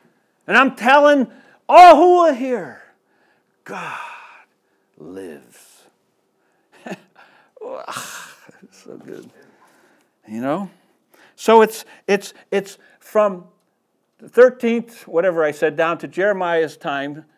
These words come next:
which is six hundred, seven hundred years. But this specific thing of the Passover, of God leaving his imprint, it goes down to us today. I don't know, what's six hundred B C to twenty eighteen? That's a long time.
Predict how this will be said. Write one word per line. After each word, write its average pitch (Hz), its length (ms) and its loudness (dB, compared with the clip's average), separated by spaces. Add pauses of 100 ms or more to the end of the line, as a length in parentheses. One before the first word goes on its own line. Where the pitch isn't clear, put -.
(140)
which 131 200 -14
is 135 100 -20
six 165 180 -10
hundred, 123 180 -10
seven 185 340 -2
hundred 170 220 -4
years. 143 340 -4 (400)
But 254 340 2
this 285 260 0
specific 269 920 -4
thing 302 240 -2
of 233 80 0
the 220 100 2
Passover, 226 960 2 (600)
of 208 260 4
God 233 240 6
leaving 233 320 0
his 208 200 0
imprint, 254 420 -2 (1160)
it 311 160 -4
goes 339 260 2 (120)
down 311 260 2
to 320 180 0
us 330 200 2
today. 349 640 4 (640)
I 226 260 -2
don't 247 100 -4
know, 180 120 0
what's 208 300 -2
six 240 240 -8
hundred 220 220 -6
B 202 100 -10
C 220 220 -10
to 190 80 -12
twenty 190 280 -8
eighteen? 185 340 -6
That's 139 140 -12
a 131 40 -12
long 143 240 -4
time. 104 340 -14